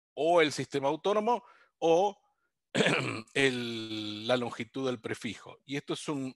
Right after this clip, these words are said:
un gran punto, eh, inválido que lo vamos a ver dentro de poquito. Desconocido es que no tiene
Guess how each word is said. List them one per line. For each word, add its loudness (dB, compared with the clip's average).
un -8
gran 2
punto, -2
eh, -4
inválido 2
que -8
lo -8
vamos -6
a -6
ver -8
dentro -12
de -14
poquito. -20
Desconocido 4
es 0
que 2
no -2
tiene 6